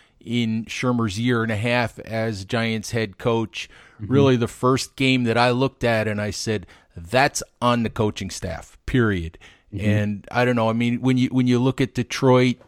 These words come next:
Speaker 1: you know, you, you also look at the Giants defense,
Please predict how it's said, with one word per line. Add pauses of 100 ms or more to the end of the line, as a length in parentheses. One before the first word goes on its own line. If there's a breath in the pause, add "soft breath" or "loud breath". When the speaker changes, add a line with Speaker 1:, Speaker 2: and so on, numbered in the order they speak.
(100)
Speaker 1:
you
know,
you,
you
also
look
at
the
Giants
defense,